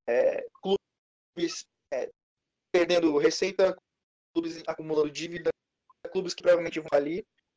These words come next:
né, e não só falando de clubes, a gente vai também olhar pro comércio, enfim,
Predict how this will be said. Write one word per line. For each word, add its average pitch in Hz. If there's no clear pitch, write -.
né, 160
e 165
não 202
só 262
falando 254
de -
clubes, 156
a -
gente -
vai 180
também 175
olhar 143
pro 139
comércio, 147
enfim, 160